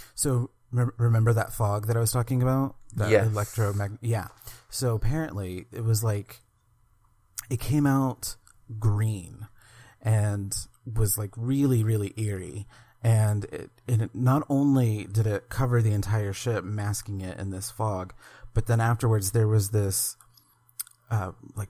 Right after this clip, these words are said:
Speaker 1: blinding white light, and they thought it worked, right? They thought that the ship went completely invisible because, according to Car-, Carlos Allende, he saw nothing. Like, like, nothing was, was even there.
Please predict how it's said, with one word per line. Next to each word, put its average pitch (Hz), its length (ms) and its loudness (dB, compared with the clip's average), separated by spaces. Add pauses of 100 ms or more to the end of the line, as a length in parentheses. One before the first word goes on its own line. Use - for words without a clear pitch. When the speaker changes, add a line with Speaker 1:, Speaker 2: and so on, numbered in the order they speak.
Speaker 1:
blinding 123 800 4
white 107 260 -4
light, 92 560 -8 (540)
and 101 480 0 (1120)
they 117 140 6
thought 104 160 2
it 90 160 -4
worked, 127 420 0
right? 101 320 0
They 110 160 2
thought 104 440 2
that 120 120 -2
the 110 60 -2
ship - 380 -2
went 104 260 0
completely 151 480 4
invisible 110 460 4
because, 104 340 2
according 143 460 2
to 120 80 -2
Car-, 110 340 4 (100)
Carlos 107 360 2
Allende, 107 480 4 (280)
he - 140 -2
saw 107 240 4
nothing. 101 800 -4
Like, 98 160 -12 (200)
like, 104 280 -4
nothing 120 400 4
was, 104 180 2 (320)
was 107 220 2
even 101 240 0
there. - 340 -4